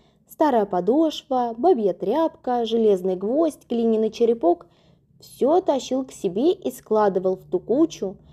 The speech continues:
которую Чичиков заметил в углу комнаты. Бережливость —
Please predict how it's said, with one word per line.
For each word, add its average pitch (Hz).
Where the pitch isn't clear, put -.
которую 294
Чичиков 220
заметил 202
в 175
углу 185
комнаты. 175
Бережливость — 214